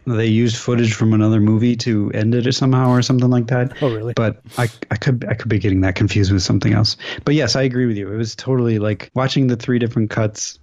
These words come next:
Speaker 1: back to back, and also watching all the documentaries that they did about 'em. All of that was,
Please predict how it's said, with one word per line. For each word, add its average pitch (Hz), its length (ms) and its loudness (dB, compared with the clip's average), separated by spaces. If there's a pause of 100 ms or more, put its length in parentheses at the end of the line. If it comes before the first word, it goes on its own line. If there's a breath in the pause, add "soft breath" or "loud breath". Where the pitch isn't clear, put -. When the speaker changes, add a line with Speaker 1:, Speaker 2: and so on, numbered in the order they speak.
(100)
Speaker 1:
back 113 240 -2
to - 80 -4
back, 104 480 -2 (140)
and 110 280 4
also 110 400 0
watching 104 360 0
all 107 100 2
the 104 80 0
documentaries 104 720 0
that 135 80 0
they 135 100 0
did 135 140 2
about 131 260 2
'em. 135 280 2
All 113 180 0
of 98 60 -2
that 101 180 0
was, 98 520 -2